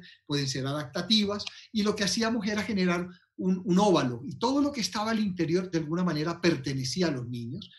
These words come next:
y eran las aulas de clase, que además están dispuestas de una manera muy específica para que pueda haber un poco esa idea de correr alrededor de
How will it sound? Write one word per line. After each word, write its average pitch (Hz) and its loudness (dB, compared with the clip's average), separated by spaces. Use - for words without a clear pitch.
y 151 -2
eran 156 2
las 139 -4
aulas 160 0
de 127 -6
clase, 135 -6
que 151 -6
además 123 -6
están 147 -6
dispuestas 165 2
de 165 -2
una 165 0
manera 143 -2
muy 156 -2
específica 175 -4
para 143 -2
que 139 -4
pueda 147 -2
haber 160 2
un 156 0
poco 165 -2
esa 160 2
idea 147 0
de 156 -4
correr 156 0
alrededor 143 0
de 180 2